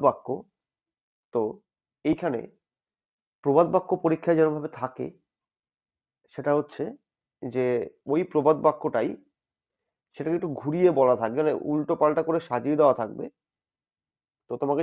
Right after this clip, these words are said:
সেটা কোনটা সঠিক প্রবাদ বাক্য তোমাকে এটা কিন্তু খুঁজে বার করতে হবে। ওকে, তো এখানে আনসার কি হবে? যারা দেখছো ক্লাস একটু আনসার করার চেষ্টা করবে,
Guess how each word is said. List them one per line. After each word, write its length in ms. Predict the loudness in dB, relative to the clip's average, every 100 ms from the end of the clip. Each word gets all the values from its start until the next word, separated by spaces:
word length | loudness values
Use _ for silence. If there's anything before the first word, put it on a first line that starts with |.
| -4
সেটা 160 | -8 -8 _ _ _ _ -2
কোনটা 300 | 2 2 2 -2
সঠিক 280 | -2 -4 -6 -4
প্রবাদ 200 | 0 0 0
বাক্য 200 | -4 -6 -10 -12 _ _ _ _ _ _ _ _ -6
তোমাকে 200 | -2 0 -2
এটা 120 | -2
কিন্তু 140 | -6 -6
খুঁজে 180 | 0 0 0
বার 80 | -4
করতে 180 | -16 _ -20
হবে। 140 | _ _ _ _ _ _ _ _ _ _ _
ওকে, 160 | -18 -18 _ _ _ _ _ _ _ _ _ _ _ _ _ 0
তো 40 | 2
এখানে 180 | 6 4
আনসার 240 | 4 0 -2
কি 60 | 2 2
হবে? 160 | 2 -4 _ _ -2 4
যারা 160 | 4 4
দেখছো 240 | 2 0 -4 4
ক্লাস 240 | 6 4 0 _ _ _ _ _ _ -4
একটু 160 | 4 6 6
আনসার 220 | 4 0
করার 160 | 0 0 -2
চেষ্টা 180 | -4 -2
করবে, 200 | -2 -4